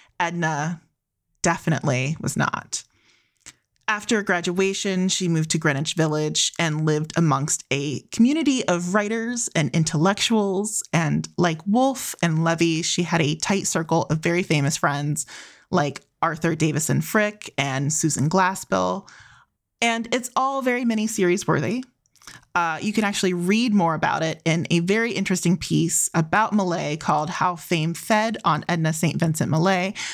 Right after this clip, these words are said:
by Maggie Doherty that describes her as the bad girl of American letters whose bed hopping rivaled Lord Byron,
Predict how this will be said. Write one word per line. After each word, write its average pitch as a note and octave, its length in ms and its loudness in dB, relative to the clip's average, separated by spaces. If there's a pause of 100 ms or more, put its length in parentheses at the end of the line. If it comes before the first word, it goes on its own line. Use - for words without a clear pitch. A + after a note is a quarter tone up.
(300)
by D#3 360 -2 (140)
Maggie F3+ 420 4
Doherty G3+ 680 0 (880)
that F#3+ 160 0
describes F3 720 0
her F#3 320 0
as D#3+ 360 -4
the D#3 220 2
bad F#3+ 520 -4
girl B3+ 320 0
of F#3+ 180 0
American A#3 600 4
letters C#4 600 0 (260)
whose G3+ 280 4
bed G#3 320 0
hopping A#3+ 640 0
rivaled G3 640 2
Lord F3 560 2
Byron, D#3 580 -2